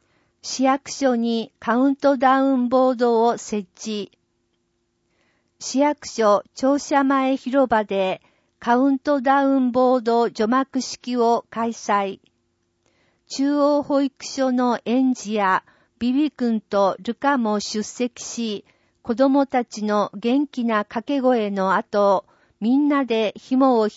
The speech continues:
っ張り、カウントダウンボードの除幕を行いました。六月二十三日、日曜。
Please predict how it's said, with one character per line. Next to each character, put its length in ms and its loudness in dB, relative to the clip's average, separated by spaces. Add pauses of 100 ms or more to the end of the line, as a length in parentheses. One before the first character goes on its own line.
っ 120 -20
張 160 2
り、 320 -8 (380)
カ 200 -2
ウ 120 2
ン 80 -2
ト 200 0
ダ 220 2
ウ 140 2
ン 120 0
ボ 240 2
ー 40 -2
ド 180 0
の 320 0
除 180 -4
幕 440 0
を 140 4
行 320 0
い 300 -2
ま 180 0
し 180 -12
た。 360 0 (2750)
六 360 -2
月 400 -2
二 180 2
十 300 -2
三 380 0
日、 600 -4 (140)
日 420 -4
曜。 440 2